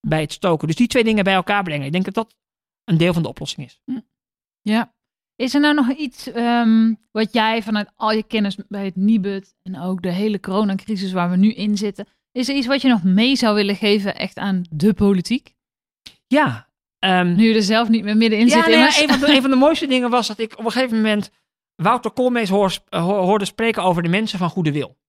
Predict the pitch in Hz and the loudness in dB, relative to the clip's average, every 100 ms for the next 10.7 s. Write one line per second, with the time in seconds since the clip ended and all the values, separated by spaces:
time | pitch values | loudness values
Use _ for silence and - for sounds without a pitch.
0 | _ _ _ 170 170 - 220 220 - 233 | _ _ _ -4 -2 -2 -4 -4 -4 -2
1 | 233 240 269 277 180 170 233 214 180 165 | -2 -2 -4 -4 -4 -4 -4 -6 -4 -4
2 | 165 175 196 185 175 151 180 165 147 95 | -2 0 -2 -4 -6 -2 0 0 -2 -6
3 | - _ _ _ - 190 247 202 214 214 | -14 _ _ _ -2 0 0 -2 -2 -2
4 | 196 202 190 196 208 247 233 214 170 175 | -2 -4 0 0 2 0 -2 -4 -4 -6
5 | - 147 165 240 220 240 233 240 311 285 | -6 -6 -4 -4 -6 -4 -4 -2 -4 -6
6 | 247 214 190 196 185 170 165 156 151 139 | -12 -12 -8 -8 -8 -10 -10 -10 -10 -18
7 | 117 127 147 - _ _ _ _ _ _ | _ -16 -16 -20 _ _ _ _ _ _
8 | _ _ 185 175 170 165 170 151 135 135 | _ _ -4 -4 -4 -6 -6 -6 -8 -10
9 | 135 131 - 285 269 202 233 214 196 190 | -10 -8 -2 -2 -2 -2 -4 -6 -10 -8
10 | 196 - 185 _ _ _ | -6 -8 -16 _ _ _